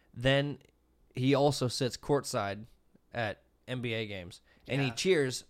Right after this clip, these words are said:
Speaker 1: when it's appropriate.
Speaker 2: Mm-hmm. He's at the Lakers
Speaker 1: I
Speaker 2: game, <laughs> just no shades. He's living it
Speaker 1: Yeah,
Speaker 2: up.
Speaker 1: he's, he's, he sits fucking courtside
Speaker 2: Mm-hmm.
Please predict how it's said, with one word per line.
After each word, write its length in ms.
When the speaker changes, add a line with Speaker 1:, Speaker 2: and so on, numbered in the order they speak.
Speaker 1:
when 500
it's 160
appropriate. 560
Speaker 2:
Mm-hmm. 300
He's 320
at 140
the 100
Lakers 580
Speaker 1:
I 140
Speaker 2:
game, 360
<laughs> 60
just 260
no 300
shades. 600
He's 220
living 340
it 60
Speaker 1:
Yeah, 140
Speaker 2:
up. 40
Speaker 1:
he's, 260
he's, 440
he 220
sits 360
fucking 340
courtside 480
Speaker 2:
Mm-hmm. 80